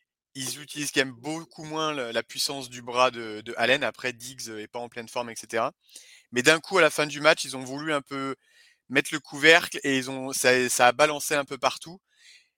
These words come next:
Et sur la, la troisième et neuf, euh, moi, j'étais très content qu'ils prennent la passe. C'est parce que juste s'ils font, s'ils courent, ce qui marchait très bien,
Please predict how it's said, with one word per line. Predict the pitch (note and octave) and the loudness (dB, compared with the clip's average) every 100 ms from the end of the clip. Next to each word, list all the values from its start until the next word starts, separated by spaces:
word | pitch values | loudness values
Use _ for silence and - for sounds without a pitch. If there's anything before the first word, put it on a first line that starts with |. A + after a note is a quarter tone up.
| _ | _
Et | A#2+ | -6
sur | A#2 C#3+ | -4 2
la, | C3 B2+ B2+ | 8 10 8
la | B2+ | 6
troisième | - - D3 C#3+ D3+ D3 | 0 -2 -2 -2 -6 -4
et | C3+ | -8
neuf, | C3 C3+ F3 - - - _ _ _ _ _ _ _ - | -8 -8 -6 -8 -12 -14 _ _ _ _ _ _ _ 4
euh, | A#2+ A2+ A2 G#2+ G#2 | 6 6 4 0 -2
moi, | A#2 | -6
j'étais | C3 A#2+ | -10 -8
très | - E3 | -6 -6
content | - C#3+ D3 | -8 -12 -10
qu'ils | C#3 C3 | -12 -16
prennent | - C3 B2+ | -8 -6 -2
la | A#2+ | 0
passe. | C3+ C#3 | 0 0
C'est | A#2+ | -4
parce | - - | -12 -12
que | B2 A#2 - _ _ _ | -10 -12 -14 _ _ _
juste | A#2+ D3 G3+ | -14 -10 -6
s'ils | - D#3+ D3+ D3 | -6 -6 -8 -10
font, | D3+ C#3+ _ | -12 -16 _
s'ils | - C#3+ C#3 | -8 -8 -10
courent, | - E3+ - | -10 -10 -10
ce | - | -14
qui | B2+ | -8
marchait | A#2 - | -8 -8
très | - B2+ | -2 -2
bien, | C3 E3+ | 0 -2